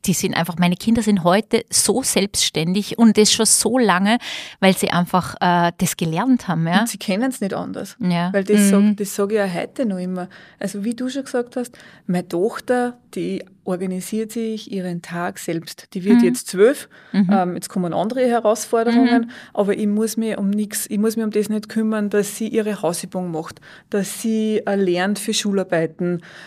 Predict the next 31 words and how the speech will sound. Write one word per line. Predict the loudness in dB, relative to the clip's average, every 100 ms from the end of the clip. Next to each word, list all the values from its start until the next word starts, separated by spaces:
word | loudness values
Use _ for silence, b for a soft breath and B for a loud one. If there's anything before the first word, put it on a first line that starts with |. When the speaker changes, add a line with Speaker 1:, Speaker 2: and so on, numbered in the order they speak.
| -6 4
Speaker 2:
dass | 4 4
sie | -2 -2 -2
ihre, | 0 2 2
ihr | 0 -2
Zimmer | 0 2 0
sauber | 0 -2 0 0
haltet. | 0 -2 -2 -2
Speaker 1:
Mhm. | B B B B
Speaker 2:
Das | -6 -2
sind | 0 0
einfach | -2 -6
Sachen, | -2 -2 0 -2
die | -2
hat | -2
sie | -4
von | -4 -4
Anfang | -4 -4 -4
an | -4
mitgekriegt. | -4 -6 -6 -6 -2
Und | 0
auch, | 0 0
dass | -2 -4
sie |
sich | -8 -6
Sachen | -4 -4 -4
organisiert | -2 -2 -2 -4 -4 -4 -4
selber, | -4 -6 -6 -6
wie | -8
kommt's | -6 -6 -6 -4
wohin. | -2 0 2 2
Speaker 1:
Mhm. | 2 4 2